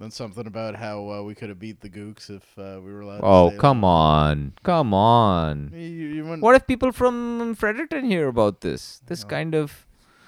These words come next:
Speaker 2: language that
Speaker 1: Well,
Speaker 2: you
Speaker 1: then, uh, my show at the Abbey is gonna go a lot poorer than I thought it would. <laughs>
Speaker 2: How are you gonna get a black bean burrito, man?
Speaker 1: <laughs>
Speaker 2: Um,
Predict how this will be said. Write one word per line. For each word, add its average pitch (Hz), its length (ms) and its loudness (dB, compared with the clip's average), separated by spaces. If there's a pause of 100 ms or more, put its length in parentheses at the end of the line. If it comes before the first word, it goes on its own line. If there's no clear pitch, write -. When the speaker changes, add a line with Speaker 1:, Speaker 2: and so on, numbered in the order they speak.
(200)
Speaker 2:
language 127 720 0
that 117 60 0
Speaker 1:
Well, 120 100 -8
Speaker 2:
you 117 60 -4 (180)
Speaker 1:
then, 143 80 -12
uh, 151 420 -6
my 151 160 -10
show 180 260 -6
at 151 100 -10
the 151 120 -6
Abbey 160 300 -2
is 139 140 -12
gonna 151 180 -14
go 131 280 -12
a 127 40 -12
lot 139 400 -12
poorer 143 400 -6
than 139 160 -10
I 139 120 -10
thought 160 280 -6
it 143 80 -10
would. 135 140 -16 (240)
<laughs> - 120 -20
Speaker 2:
How 156 120 0
are 175 80 2
you 214 120 -4
gonna 214 220 0
get 202 160 -2
a 190 60 -4
black 143 440 0
bean 165 240 -4
burrito, 143 560 -4
man? 147 600 -8
Speaker 1:
<laughs> 392 40 -10 (2000)
Speaker 2:
Um, 87 520 -2